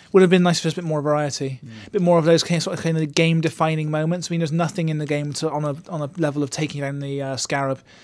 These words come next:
Speaker 1: in Halo three. There's nothing on the level of escaping from the Pillar of Autumn in Halo C E. You know, there's, there's nothing like that. <coughs> Um, that's, that's what the game lacks, truly epic moments. And maybe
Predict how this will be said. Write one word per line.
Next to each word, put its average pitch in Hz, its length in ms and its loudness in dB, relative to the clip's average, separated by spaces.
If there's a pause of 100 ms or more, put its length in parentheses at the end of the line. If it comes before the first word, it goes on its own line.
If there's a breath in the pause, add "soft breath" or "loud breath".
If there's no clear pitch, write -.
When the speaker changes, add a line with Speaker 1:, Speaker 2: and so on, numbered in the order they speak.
(260 loud breath)
Speaker 1:
in 143 160 -4
Halo 139 300 2
three. 143 360 0
There's 139 140 0
nothing 147 220 -6
on 139 60 -8
the 139 60 -4
level 139 280 -2
of 127 120 -8 (280 loud breath)
escaping 143 400 0
from 135 80 -6
the 151 60 -6
Pillar 147 200 -2
of 131 120 -2
Autumn 139 280 -2
in 139 160 -4
Halo 143 400 -2
C 139 380 0
E. 135 40 -4
You 139 80 -6
know, 139 100 -6
there's, 135 180 -8
there's 175 240 -8
nothing 170 260 -2
like 147 200 -2
that. 160 340 2
<coughs> 131 40 -10 (400 loud breath)
Um, 147 380 0
that's, 170 220 0
that's 190 180 2
what 208 80 -2
the 185 80 -2
game 160 220 0
lacks, 151 320 -2
truly 160 360 -2
epic 151 300 -6
moments. 156 480 -4
And 165 140 -4
maybe 170 480 2